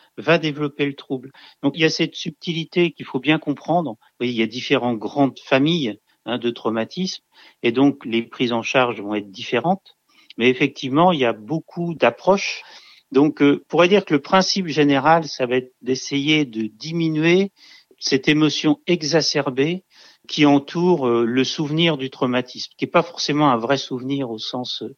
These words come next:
banal du terme. Et alors, il y a des thérapies d'exposition, on va faire en sorte que la personne rappelle, en fait, raconte ce souvenir traumatique, mais dans des situations qui vont essayer de dégrader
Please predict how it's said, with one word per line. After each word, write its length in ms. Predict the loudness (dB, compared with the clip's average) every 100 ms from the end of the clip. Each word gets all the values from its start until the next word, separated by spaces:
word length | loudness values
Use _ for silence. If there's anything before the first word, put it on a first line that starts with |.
| _ _ _ 0
banal 420 | 2 4 2 0
du 160 | -8
terme. 460 | 0 2 2 -2 -6 -12 -20 -20 -14 0
Et 100 | 2
alors, 260 | 4 2
il 60 | 2
y 60 |
a 40 | 2
des 160 | 2
thérapies 440 | 0 2 2 0 -2
d'exposition, 920 | -2 -2 -4 -4 -4 -6 0 2 2
on 80 | 2
va 100 | -2
faire 220 | -2 -2
en 100 | -2
sorte 300 | -2 -2 -4 -6
que 60 | -4
la 140 | -4
personne 680 | -6 -10 -4 -2 -2 -4 -8 _ _ _ _
rappelle, 520 | -2 -2 2 2 2
en 100 | 0
fait, 260 | -4 -6 -6
raconte 720 | -2 -2 0 -2 -2 -6 -20 _ _
ce 200 | -6 -4
souvenir 480 | -4 -6 -2 -2 -2
traumatique, 640 | -4 -2 -2 -2 -8 -10 _ _ _
mais 140 | 2 4
dans 160 | 2
des 160 | 0 -4
situations 560 | -4 -4 -4 -2 -2
qui 180 | -2 -4
vont 140 | 0 0
essayer 320 | 0 -2 -2
de 120 | -4
dégrader 800 | -2 -2 0 0 0 -2 -4